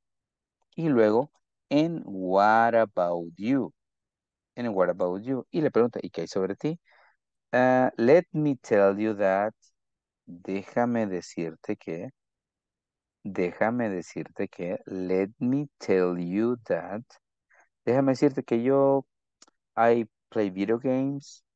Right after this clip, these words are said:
Y así la otra, el otro compañero o compañera menciona sus tres actividades. And that's it.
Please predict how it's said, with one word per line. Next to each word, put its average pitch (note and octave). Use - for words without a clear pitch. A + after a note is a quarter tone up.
Y A#2+
así A2
la G2
otra, G2+
el G2
otro G2+
compañero F#2+
o -
compañera G#2+
menciona G#2
sus -
tres F#2+
actividades. E2+
And F#3+
that's B2+
it. G2+